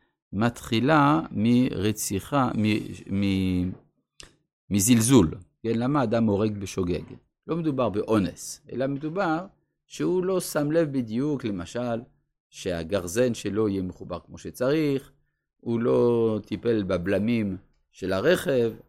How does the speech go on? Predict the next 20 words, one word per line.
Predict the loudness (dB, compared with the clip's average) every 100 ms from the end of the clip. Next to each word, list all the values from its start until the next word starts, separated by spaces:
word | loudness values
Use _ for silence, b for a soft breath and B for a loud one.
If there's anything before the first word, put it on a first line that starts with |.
| -12
וכדומה, | -4 -2 0 -2 -2 -4 -4 -10
זה | -6
זלזול. | -2 -2 -2 0 0 0 -2
זלזול | -6 -2 0 2
בחיי | 0 -4 -4 -4
אדם | -4 -2 -2 -2
מגיע | -4 -4 -2 -2
בסוף | -2 -6 -2 -2
לרציחה | -2 -4 -4 -8 -12 -10 -10 -8
בשוגג, | -8 -10 -14 -10 -4 -4 -4 -10 _ _ _ _ -8
ומתוך | -6 -6 -8 -8 -8 -8 -8 -4
כך, | -2 -2 -6
כשיש | -8 -6 -2 -4 -4
זלזול | -6 -4 -6
כללי | -4 -4 -2 -2
בחיי | -4 -8 -6 -2 0
האדם, | -2 -2 -4 -4 -4
יש | -4
גם | -2 -2
רציחה | -2 -6 -10 -8 -2 -2